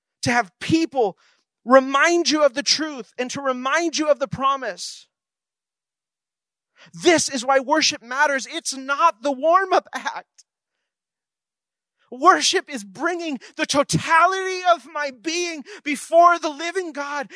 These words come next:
and saying, "God, all of this is true about my life. These are my doubts. These are my fears. These are my problems. These are my worries. I bring them before you. And in this moment, I lay them submitted at your feet, and I choose to proclaim this truth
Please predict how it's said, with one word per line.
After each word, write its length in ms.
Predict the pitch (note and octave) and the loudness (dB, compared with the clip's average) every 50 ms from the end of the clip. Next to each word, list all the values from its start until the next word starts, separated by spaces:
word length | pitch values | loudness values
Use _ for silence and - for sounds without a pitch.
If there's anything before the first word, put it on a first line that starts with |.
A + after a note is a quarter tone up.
| - C#4+ | -16 -12
and 120 | C4+ C#4+ | -8 -6
saying, 220 | - - D#4+ D#4 C#4 | -4 -4 -4 -4 -2
"God, 220 | - C#4 C4+ G#3 - - | 0 0 0 -2 -4 -2
all 260 | - D#4 F4 F#4+ G#4+ | 2 4 6 6 6
of 120 | B4 - - | 4 2 2
this 200 | G4 E4 - - | 0 -2 -2 -2
is 120 | E4 B3+ | -4 -6
true 280 | - - - D4+ E4+ E4 | -8 -8 -6 -6 -6 -4
about 240 | D#4 D4+ D4 D4 C#4 | -2 -2 -2 -2 -2
my 140 | C#4 C#4 | -6 -8
life. 260 | C4+ C4 B3 A3 G3 - _ _ _ _ | -6 -4 -4 -4 -4 -6 _ _ _ _
These 320 | _ F3 E3+ E4 E4+ D4+ A#3+ | _ -4 -2 0 0 0 -2
are 60 | E4+ | -2
my 140 | E4+ D#4 D4 | -2 -2 -2
doubts. 420 | - B3+ A#3+ A#3 B3 B3+ - - - _ _ | -2 -2 -2 -2 -4 -6 -10 -16 -20 _ _
These 320 | - F#3+ G3 D#4 D#4+ C4 C#4+ | -10 -4 -2 -2 -2 -2 -2
are 60 | E4+ | 0
my 160 | D#4+ D4+ C4+ | 0 0 0
fears. 400 | - _ C4+ C#4 C#4 C#4 C4+ - - _ _ | -2 _ -14 -14 -12 -12 -14 -14 -16 _ _
These 240 | - C4+ E4 D#4+ - | 2 2 2 4 2
are 60 | D#4+ | 0
my 140 | C#4+ C#4 B3+ | -2 -2 -2
problems. 500 | A#3+ _ C4+ C4+ C4+ C#4+ C#4 C#4+ B3+ - - E4 A3+ - | -2 _ -4 -4 -4 -4 -6 -8 -14 -16 -18 -20 -6 0
These 260 | A3 D#4+ E4+ C#4 - | 2 2 2 2 0
are 60 | D#4 | -2
my 160 | C#4+ C#4+ C4+ | 0 0 0
worries. 340 | B3+ A#3 A#3+ C4 C#4 C4+ - - - - | 0 0 -4 -8 -8 -10 -12 -14 -4 -2
I 100 | A#3 C4 | -2 -2
bring 400 | G#3 F3 F3 B3+ D#4 F4 F#4 F#4 | -2 -4 -6 -6 -6 -6 -6 -8
them 120 | F#4 E4+ | -12 -14
before 360 | C#4+ C#4 A#3+ - D#4+ D#4 D#4 C#4+ | -16 -18 -18 -12 -10 -10 -10 -10
you. 120 | C4+ C4 B3 | -10 -10 -10
And 120 | B3+ B3+ C4+ | -10 -10 -8
in 260 | C#4 E4+ F#4+ G4 G4 | -4 -2 -2 0 0
this 240 | G4 F4 - - C4+ | 0 -2 -2 -2 -4
moment, 480 | B3+ C4 D#4 D#4+ F4 F4+ D#4 C4 - D#4+ E4+ - | -4 -2 0 0 0 0 -2 -6 -6 -8 -6 -2
I 160 | - B3 B3+ | -2 -2 -2
lay 460 | B3+ B3 A#3+ A#3+ C#4 D#4 F4 F#4+ F#4+ | -2 -6 -4 -2 0 2 2 2 2
them 340 | E4+ B3 A#3+ F#3+ F3+ F#3 E3 _ _ | 0 -2 -6 -10 -10 -12 -16 _ _
submitted 720 | - - - - C4+ C4+ A#3+ A#3 B3 C#4+ F4 F#4+ F#4 G4 G4 F4+ | -4 -4 -2 -2 -4 -4 -4 -2 2 4 6 6 6 6 4 2
at 240 | D4+ D4 C#4 - C#4 | 0 0 -2 -6 -10
your 80 | C#4 | -12
feet, 220 | G#3 - D4 C#4+ C4+ | -10 -12 -12 -10 -8
and 100 | C4+ C4+ | -6 -4
I 140 | B3+ A#3+ A#3 F#3+ | -2 -4 -2 -2
choose 680 | - - - - - D#4 F#4+ G4+ F4+ D4 B3+ B3 A3 - - - _ - | 0 0 2 2 4 4 6 6 4 2 0 -4 -8 -10 -16 -14 _ -10
to 100 | - B3 | -6 -4
proclaim 640 | A3 C#4 - - - A#3+ D#4 F4 E4+ D4+ C4+ C4 A#3+ - F4 - - | -4 -6 -6 -6 -2 0 2 2 2 2 -2 -4 -8 -10 -14 -12 -6
this 160 | C4+ C4 - | -4 -4 -2
truth 520 | - - - - D#4 E4+ E4+ D#4+ - - | -4 -4 -4 -4 -2 -2 -2 -2 -4 -6